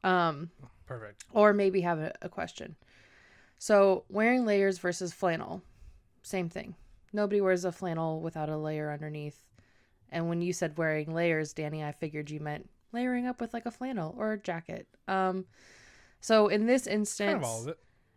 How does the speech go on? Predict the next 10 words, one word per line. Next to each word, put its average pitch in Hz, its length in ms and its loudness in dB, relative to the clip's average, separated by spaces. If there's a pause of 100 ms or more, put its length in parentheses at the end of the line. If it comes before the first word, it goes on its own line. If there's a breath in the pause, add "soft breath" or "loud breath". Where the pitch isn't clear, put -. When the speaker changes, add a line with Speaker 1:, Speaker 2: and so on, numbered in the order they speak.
(200)
Speaker 1:
in 214 100 4
this 233 220 2
instance, 233 160 -2
I 202 140 4
had 202 220 2
to 208 80 -2
go 196 220 4
with 185 180 0
layers, 190 680 0 (640)
um, 165 460 0